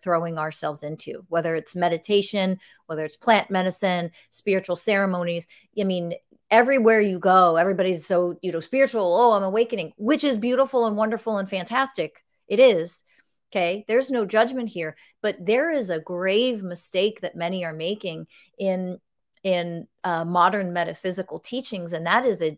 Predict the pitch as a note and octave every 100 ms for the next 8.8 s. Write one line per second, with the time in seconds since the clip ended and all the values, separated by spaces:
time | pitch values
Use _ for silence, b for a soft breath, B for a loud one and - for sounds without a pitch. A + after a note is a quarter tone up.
0 | - D#3 - - - - C4 D#4+ D#4 G#3+
1 | C#3 C#3+ - D#3 G#3+ F#3 - - b b
2 | b b - F3 F3 E3 D3+ F3 F#3 E3+
3 | D3+ - G#3 C#4 C#4 - G3 F#3 - -
4 | F3+ G#3+ A3 F3 - - F#3+ A3 A3+ G3+
5 | - E3+ - G3 F3+ D#3+ E3 E3+ F#3+ G#3
6 | B3+ C4 C4 A#3+ F#3 F3 E3 - D#3+ -
7 | D#3+ D#3 D#3 F3 F3 F#3+ A3 B3+ C4 A#3+
8 | G3+ F3 E3+ - E3+ D#3+ E3 D3+